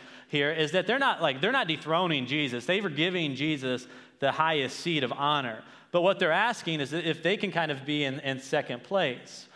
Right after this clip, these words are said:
And what we're left to assume here is that they, they kinda know Jesus is gonna get the, uh, the honor and glory, uh, but they're not really that concerned with that.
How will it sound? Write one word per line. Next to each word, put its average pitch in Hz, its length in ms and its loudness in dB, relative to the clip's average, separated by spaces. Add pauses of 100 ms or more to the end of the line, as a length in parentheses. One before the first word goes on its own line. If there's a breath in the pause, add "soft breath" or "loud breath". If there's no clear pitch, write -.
(160 loud breath)
And 165 80 -2
what 196 140 4
we're 180 80 2
left 214 300 2
to 190 100 0
assume 202 440 -2
here 131 380 -2 (560 loud breath)
is 156 440 0 (200)
that 175 380 0 (180)
they, 214 160 2
they 220 120 0
kinda 226 180 2
know 156 220 4
Jesus 143 280 -2
is 143 60 -6
gonna 143 140 0
get 143 100 0
the, 139 100 -8
uh, 156 240 -4
the 147 160 -2
honor 139 260 0
and 127 100 -4
glory, 131 440 0 (320 loud breath)
uh, 165 280 -2
but 170 400 0
they're 208 100 2
not 226 220 2
really 202 180 4
that 190 180 2
concerned 185 480 0
with 135 160 -2
that. 113 380 -2